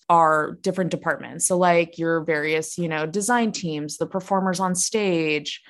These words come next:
crew, press, publicity. I mean, you name it, every single one of those are a spoke in that wheel. And we are kind of at the hub creatively with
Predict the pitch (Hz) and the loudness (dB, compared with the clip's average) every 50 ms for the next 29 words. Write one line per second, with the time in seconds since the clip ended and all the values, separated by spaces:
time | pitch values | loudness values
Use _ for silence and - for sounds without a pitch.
0 | - - _ _ - - - - 220 226 226 208 190 170 165 156 151 151 156 160 | -20 -20 _ _ -18 -16 -8 -4 -2 0 2 2 4 4 6 4 4 4 0 -2
1 | 160 - _ _ _ - - 240 233 208 175 175 - - - 196 175 208 214 196 | -4 -8 _ _ _ -8 -2 0 2 2 2 0 -2 -4 -6 -4 -2 -2 -2 -2
2 | 190 - 185 170 170 160 156 151 - 170 175 175 170 165 170 175 - - 180 175 | -2 -2 -2 0 0 0 -2 -2 -2 -2 -2 -2 -2 -4 -4 -8 -8 -6 -2 0
3 | 185 196 202 196 185 180 175 165 151 147 143 - - _ - 180 175 180 180 175 | 2 2 2 2 2 2 2 2 0 0 -2 -6 -8 _ -2 -2 0 0 -2 -2
4 | - 196 185 180 175 160 165 165 165 156 151 147 147 147 147 156 151 147 156 - | -2 -2 -2 0 0 0 0 0 0 0 -2 -2 -2 -4 -4 -6 -6 -4 -4 -6
5 | - - 170 160 147 - 160 156 147 147 - - 160 160 156 147 143 151 156 - | -2 0 -2 0 0 -2 -2 -2 -2 -2 -2 -2 -2 0 0 0 0 -2 -4 -8
6 | _ _ - - _ _ _ - 190 185 185 180 180 175 175 - - _ _ _ | _ _ -20 -20 _ _ _ 2 4 4 4 4 4 2 0 -4 -8 _ _ _
7 | _ 190 180 180 202 214 226 - - 196 190 190 - - - 190 175 175 175 175 | _ -2 0 0 0 0 0 0 0 -2 -2 -2 -6 -8 -4 -4 -2 0 0 0
8 | 170 160 151 - _ - 165 160 - - 170 160 170 165 165 - - - 160 156 | 0 -2 -4 -8 _ -2 -2 -2 -2 -6 -6 -4 -4 -4 -4 -4 -6 -4 -4 0
9 | 160 165 185 190 202 233 - - - - - 190 180 170 165 165 160 170 165 175 | 0 0 0 0 -2 -6 -10 -12 -10 -4 0 2 4 4 4 4 2 2 0 0
10 | 175 170 165 160 160 160 131 - 165 160 165 156 147 151 147 - - | 0 0 2 2 2 0 -2 -2 0 2 2 2 2 0 -2 -6 -12